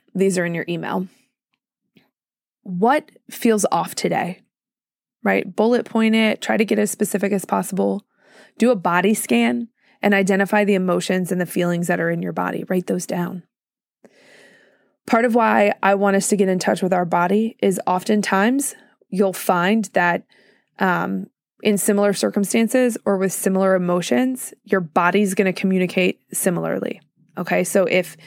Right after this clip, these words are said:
if you're a person who tends to tense your shoulders when something is off relationally, oftentimes that tensing in the shoulders is gonna show up before the cognitions and the emotions get there.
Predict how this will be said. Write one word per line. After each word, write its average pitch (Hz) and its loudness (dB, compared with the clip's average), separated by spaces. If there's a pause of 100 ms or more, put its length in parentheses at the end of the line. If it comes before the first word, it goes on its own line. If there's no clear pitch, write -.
(340)
if - -2
you're 208 4
a 208 0
person 214 2
who 202 2
tends 196 -2
to 180 2 (100)
tense 196 -2
your 202 2
shoulders 214 -2 (280)
when 185 0
something 196 0
is 185 0
off 185 -2
relationally, 220 0 (840)
oftentimes 220 0 (120)
that 180 -2
tensing 220 0
in 208 0
the 190 0
shoulders 214 0
is 202 -2
gonna 185 0
show 202 0
up 214 -2 (560)
before 220 0 (880)
the 214 4
cognitions 202 2
and 196 0
the 190 2
emotions 185 0
get 170 -2
there. - -6